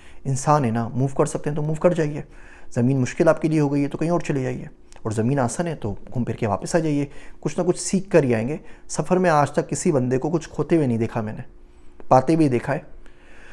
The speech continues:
उम्मीद है ये वीडियो आप लोगों के लिए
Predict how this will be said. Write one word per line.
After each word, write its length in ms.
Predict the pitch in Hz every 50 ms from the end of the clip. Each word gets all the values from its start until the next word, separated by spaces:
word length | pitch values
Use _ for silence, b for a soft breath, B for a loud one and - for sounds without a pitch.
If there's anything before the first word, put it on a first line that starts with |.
| B B B B B B B
उम्मीद 240 | 190 196 208 208 196
है 220 | 202 196 - - - - - - - -
ये 100 | 165 156
वीडियो 460 | 151 151 147 151 160 165 160 165 - - - -
आप 200 | 139 143 147 -
लोगों 240 | 139 135 127 135 131
के 100 | - 139
लिए 360 | 127 123 120 123 123 123 -